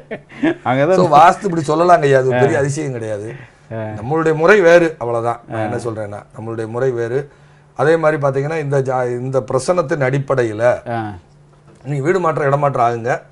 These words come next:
Speaker 1: ஆ.
Speaker 2: அதே மாதிரி உங்க சன் அப்ராடு போவாரு.
Speaker 1: ஆ.
Speaker 2: அதே மாதிரி, அஹ், அவருக்கு மூத்தவருக்கு குழந்தை உண்டாகும்.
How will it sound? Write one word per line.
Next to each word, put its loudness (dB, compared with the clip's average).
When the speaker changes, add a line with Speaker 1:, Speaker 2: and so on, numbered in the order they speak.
Speaker 1:
ஆ. -6
Speaker 2:
அதே 4
மாதிரி 2
உங்க -4
சன் -4
அப்ராடு 2
போவாரு. -4
Speaker 1:
ஆ. -12
Speaker 2:
அதே 0
மாதிரி, -2
அஹ், 0
அவருக்கு -4
மூத்தவருக்கு -6
குழந்தை -6
உண்டாகும். -6